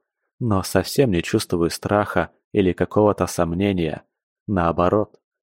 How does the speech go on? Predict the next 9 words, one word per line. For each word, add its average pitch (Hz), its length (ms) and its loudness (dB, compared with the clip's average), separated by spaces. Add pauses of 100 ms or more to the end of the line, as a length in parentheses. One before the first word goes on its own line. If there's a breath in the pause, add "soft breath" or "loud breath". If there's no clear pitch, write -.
(260)
я 98 240 0
полон 143 380 4
нетерпения. 143 920 2 (380)
Я 107 160 4
собираюсь 107 600 4
делать 113 400 4
то, 113 140 6
что 104 240 0
задумал. 107 680 0